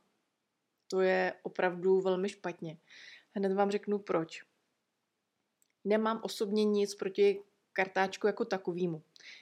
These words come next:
Někomu to mu-, může vyhovovat a je to určitá forma exfoliace, tedy odstranění, eh, odumřelých buněk z povrchu, ale určitě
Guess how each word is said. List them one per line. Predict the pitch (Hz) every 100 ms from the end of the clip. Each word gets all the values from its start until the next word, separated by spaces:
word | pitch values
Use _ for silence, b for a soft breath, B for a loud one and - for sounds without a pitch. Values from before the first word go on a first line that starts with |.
| B
Někomu | 208 196 220 220
to | 233
mu-, | 226 214
může | 214 214 233
vyhovovat | 175 160 165 170 214 - - B B B B B _ -
a | 185 180 185 180 180 180 175 - -
je | 190 196
to | - 196 190 190 190 - _ -
určitá | 208 - 196 208
forma | 208 202 196 202 196 - -
exfoliace, | 190 - - 196 208 214 240 247
tedy | 233 180
odstranění, | - 196 - 196 202 202 196 202 196 -
eh, | 185 180 175
odumřelých | 190 202 208 202 175
buněk | 165 180 180 175
z |
povrchu, | - 180 196 196 233 233 B B B B B B B B _ _ -
ale | 190 196 190 196
určitě | 208 208 247 - 185 180 226